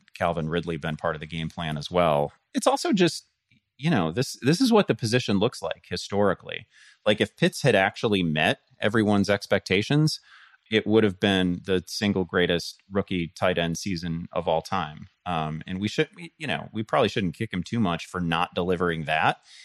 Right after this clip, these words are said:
He's still gonna finish the year with a, with a respectable enough yardage total. It's not gonna be, you know, he's gonna be light on touchdowns, it appears, unless he really booms toward the end of the season. But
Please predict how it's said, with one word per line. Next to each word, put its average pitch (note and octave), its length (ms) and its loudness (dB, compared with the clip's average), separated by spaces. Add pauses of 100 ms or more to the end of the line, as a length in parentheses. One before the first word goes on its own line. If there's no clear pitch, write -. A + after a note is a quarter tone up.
(180)
He's B2 240 0
still C#3+ 320 0
gonna F#2 220 0
finish E2+ 340 -6
the E2+ 80 -16
year E2 260 -2
with E2 160 -6
a, D#2 300 -8
with E2+ 160 -8
a D#2 240 -4
respectable E2+ 680 -4
enough E2 280 -6
yardage E2 460 -2
total. E2+ 320 -8
It's - 160 -12
not E2 180 -8
gonna E2 140 -8
be, D#2 420 -12
you F2 140 -12
know, D#2+ 260 -10
he's - 140 -18
gonna F#2 140 -6
be D#2+ 80 -6
light D#2+ 220 -2
on D2 120 -6
touchdowns, - 560 -8
it - 80 -14
appears, E2+ 400 -14
unless E2 220 -8
he F2+ 80 -10
really E2 240 -8
booms E2 340 -4
toward E2 240 -10
the D#2+ 100 -8
end D#2+ 120 -4
of D#2 60 -6
the D#2+ 60 -12
season. D#2 420 -4
But D#2 180 -6